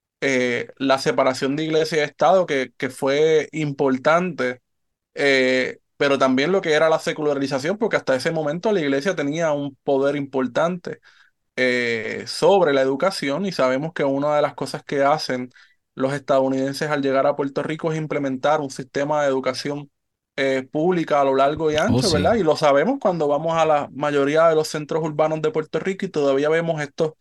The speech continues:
Speaker 1: edificios imponentes con su arquitectura, usualmente con el nombre de algún presidente estadounidense o general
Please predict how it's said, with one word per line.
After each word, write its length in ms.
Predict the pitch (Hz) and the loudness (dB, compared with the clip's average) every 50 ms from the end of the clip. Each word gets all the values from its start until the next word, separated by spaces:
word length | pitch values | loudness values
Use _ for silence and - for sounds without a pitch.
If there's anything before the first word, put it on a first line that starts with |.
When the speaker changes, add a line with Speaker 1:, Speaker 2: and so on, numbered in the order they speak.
| - - - - - _ - | -20 -20 -20 -20 -20 _ -2
Speaker 1:
edificios 500 | - 143 147 139 139 147 151 - 196 185 190 | 0 0 0 0 0 -2 -2 -2 0 0 0
imponentes 640 | 185 175 - - 160 156 165 175 185 180 - 165 - | 0 0 0 0 0 2 2 0 -2 -2 -4 -4 -4
con 140 | - 165 151 | -4 -6 -4
su 80 | - 165 | -4 -6
arquitectura, 800 | 147 151 151 156 156 - _ - 208 240 240 220 208 190 180 _ - | -4 -4 -4 -6 -6 -6 _ -2 0 2 4 4 2 2 0 _ -16
usualmente 600 | - - 135 - - 143 151 156 160 151 170 156 | -10 -10 -8 -4 -4 -4 -4 -6 -6 -4 -6 -4
con 140 | 151 147 143 | -4 -4 -2
el 80 | 139 135 | -2 -2
nombre 260 | 139 143 147 156 156 | -2 -4 -2 0 0
de 60 | 151 | 0
algún 240 | 139 131 139 139 139 | 0 0 -2 -4 -4
presidente 540 | - - 143 - 143 139 139 139 139 135 143 | -4 -6 -4 -2 -2 -2 -2 -2 -2 -6 -6
estadounidense 920 | 135 - 147 139 139 139 139 - 143 151 165 185 214 202 - 160 151 151 _ | -4 0 0 0 0 0 -4 -6 -6 -4 -2 -2 -2 -2 -4 -6 -6 -6 _
o 160 | - - 135 | -6 -4 -2
general 440 | 139 135 131 131 135 139 156 170 | -2 0 0 2 2 2 2 0